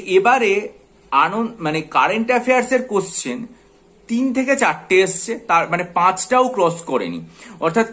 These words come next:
কারেন্ট অ্যাফেয়ার্স যেটা নিয়ে সব পরীক্ষার্থীরা চিন্তিত থাকে, এবং অনেকে আমাকে জিজ্ঞাসা করে যে কারেন্ট অ্যাফেয়ার্সের জন্য ইকোনমির যে সেকশন, সেটা কোথা থেকে পড়বো, কোন জায়গা থেকে পড়লে এটাতে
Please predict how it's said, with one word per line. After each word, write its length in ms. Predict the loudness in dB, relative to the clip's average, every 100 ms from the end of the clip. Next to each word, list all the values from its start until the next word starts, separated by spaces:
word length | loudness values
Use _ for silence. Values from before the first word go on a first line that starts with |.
| 0
কারেন্ট 340 | 2 2 0 0
অ্যাফেয়ার্স 360 | 0 0 0 0
যেটা 140 | -2
নিয়ে 180 | -2 -4 -2
সব 140 | -2 -2 -4
পরীক্ষার্থীরা 560 | -6 -4 -6 -4 -4 -4
চিন্তিত 320 | -6 -8 -10 -8
থাকে, 160 | -8 -6
এবং 120 | -8 -6
অনেকে 200 | -6 -2 0
আমাকে 160 | 0 -2 -4
জিজ্ঞাসা 360 | -4 -4 -2
করে 200 | -4 -4 -4 -4
যে 60 | -4 0
কারেন্ট 320 | 0 0 -2
অ্যাফেয়ার্সের 520 | -2 0 -2 0 -2 -2
জন্য 220 | -4 -2 -4
ইকোনমির 440 | -6 -6 -2 -2 0
যে 60 | -4 -4
সেকশন, 340 | -10 -10 -12 -12 -20 -16
সেটা 240 | -2 0 2
কোথা 160 | 2 0
থেকে 200 | 0 -2 -4
পড়বো, 200 | -6 -8 -6 0
কোন 120 | 2
জায়গা 260 | 4 2 0
থেকে 200 | -2 -4 -2
পড়লে 260 | -4 -2 -4 -4
এটাতে 260 | -4 -2